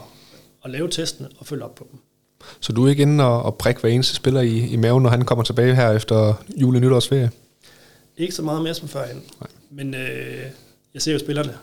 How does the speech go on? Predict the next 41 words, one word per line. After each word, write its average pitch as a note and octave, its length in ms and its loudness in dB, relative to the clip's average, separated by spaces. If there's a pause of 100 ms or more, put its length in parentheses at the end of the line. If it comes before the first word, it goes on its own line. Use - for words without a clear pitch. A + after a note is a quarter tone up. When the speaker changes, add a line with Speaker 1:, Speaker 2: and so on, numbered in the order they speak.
Speaker 1:
og C#3+ 60 -18
kan C3 100 -16
se, - 120 -10
hvordan B2+ 140 -10
de B2 60 -10
ser C#3 120 -8
ud. D#3 240 -8 (880)
Øhm, A#2+ 580 -14 (480)
og B2 240 -14
se, C#3 140 -6
om B2 100 -10
de - 80 -12
ser C#3+ 140 -8
fit C#3+ 180 -12
ud C3+ 160 -12
eller A#2+ 140 -16
ej. C3 180 -14 (600)
Og - 60 -20
det - 60 -16
er - 40 -20
klart, C3+ 200 -6
hvis A#2 140 -10
der C3 80 -10
så - 120 -6
er C#3+ 60 -2
en, C#3 160 -4
der A#2+ 60 -12
kommer A#2 200 -12
tilbage B2+ 640 -8
og A2 180 -8 (960)
laver C#3 220 -4
nogle A#2+ 160 -6
dårlige B2+ 340 -4
løbetest, - 640 -6 (320)
øh, C#3 100 -14 (760)
er B2+ 120 -16 (380)
mega C3+ 200 -12
træt B2+ 220 -10
under B2 160 -14
træning C#3+ 600 -8
og A#2+ 400 -16